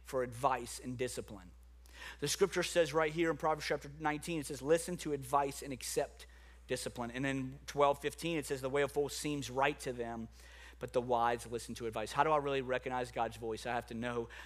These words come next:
that first, does it line up with the word? Two, does it make me more Christ-like? And then three, does it, does it, does godly, uh, counsel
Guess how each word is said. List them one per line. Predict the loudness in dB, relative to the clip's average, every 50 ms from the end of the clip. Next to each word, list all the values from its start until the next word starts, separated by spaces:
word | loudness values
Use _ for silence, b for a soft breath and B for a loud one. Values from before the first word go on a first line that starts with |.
| B
that | -10 -8
first, | -4 4 4 4 4 4 -4 -12 -14 -14 -4
does | -2 0 0
it | 0 0 0
line | 0 0 0
up | 0 -2 -4
with | -4 -4
the | -4
word? | -4 -2 -4 -4 -4 -6 -6
Two, | -4 -2 -2 -2 0
does | -2 -4 -4
it | -4 -2
make | -2 -2 -2 -2 -6
me | -4 -4
more | -2 -2 -2 -2
Christ-like? | -4 -4 -4 -4 -2 -4 -4 -6 -8 -10 -8 -6
And | -6 -4
then | -4 -4 -6
three, | -6 -2 0 2 2 2 2 0 -2 -8 -12 B B B B B B B -2
does | -2 -2 -2
it, | -4 -6 -6 -12 -12 -8 2
does | 4 4 4 4 0
it, | -6 2
does | 2 2 2 2
godly, | -2 4 6 6 6 6 4 0 -2 -2 0
uh, | -2 -4
counsel | -4 -2 -4 -4 -4 -4 -6 -8 -8 -8 -10